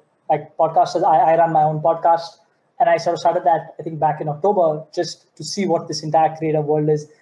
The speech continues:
I've been making music, I D J, so I've sort of been, like, a creator for, for a lot, part of my life, but never thought that was something serious. But now I see more and more people and the tools and infrastructure being built out to allow people to do that, right?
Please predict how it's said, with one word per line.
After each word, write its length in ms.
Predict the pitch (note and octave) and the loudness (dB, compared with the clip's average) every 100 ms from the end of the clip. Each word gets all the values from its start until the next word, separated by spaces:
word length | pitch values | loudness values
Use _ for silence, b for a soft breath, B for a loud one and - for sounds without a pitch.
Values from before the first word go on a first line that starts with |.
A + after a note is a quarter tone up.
| b | b
I've 100 | E3 | -2
been 120 | G3 G#3+ | 2 2
making 240 | G#3+ G#3+ | 2 2
music, 400 | F#3 F3+ F3+ F3 | 0 2 0 0
I 80 | D#3+ | -2
D 160 | E3 | 0
J, 160 | D#3+ E3+ | -2 -2
so 160 | E3 D#3+ | 0 0
I've 60 | |
sort 160 | D#3 F3 | 0 -2
of 160 | D#3 | -2
been, 200 | D#3 D#3 | -4 -2
like, 220 | D#3+ D3 D3+ | 0 -2 -4
a 60 | D3 | -12
creator 440 | D3+ D#3 D#3+ D#3 | -6 -4 -2 -2
for, 160 | D#3 D3+ _ | -4 -10 _
for 180 | E3 E3 | -6 -4
a 40 | E3 | -2
lot, 280 | D#3 - - | -2 -2 -2
part 120 | D#3 | 0
of 60 | |
my 120 | D#3 D3+ | 2 2
life, 220 | - - _ _ _ - | 2 -2 _ _ _ -4
but 120 | F#3 | 0
never 240 | G#3 A#3 | 2 2
thought 180 | G3+ G#3 | 2 2
that 160 | F#3 F3+ | 0 0
was 120 | F3+ | -4
something 300 | E3 D#3+ F3+ | -4 -6 -8
serious. 600 | D#3 F3+ D3+ D3 - - _ _ _ _ | -6 -4 -4 -6 -14 -20 _ _ _ _
But 120 | D#3 | -2
now 140 | E3 F#3+ | 2 2
I 100 | G#3 | 2
see 180 | - F#3+ | -2 -2
more 180 | F3 | -2
and 80 | F3 | -2
more 120 | E3+ | -6
people 460 | F3 E3 E3+ E3 E3+ F3 | -6 -6 -2 -2 -4 -6
and 120 | E3 | -6
the 60 | D#3 | -6
tools 360 | - G#3+ F#3+ | -4 -2 -2
and 100 | F3 | -4
infrastructure 460 | D#3+ D#3 - D#3 F3 | -6 -4 -4 -4 -6
being 160 | D#3 D3+ | -8 -4
built 200 | D3+ F3 | 0 2
out 320 | F3 D3 - _ _ _ | 2 0 -10 _ _ _
to 260 | F#3 F#3 - | -4 -4 -2
allow 220 | E3+ B3 | 0 2
people 220 | B3 G#3 E3+ | 0 -4 -8
to 60 | |
do 120 | D3 C3+ | -10 -12
that, 180 | C3 D3 | -14 -8
right? 240 | D#3 - | -8 -8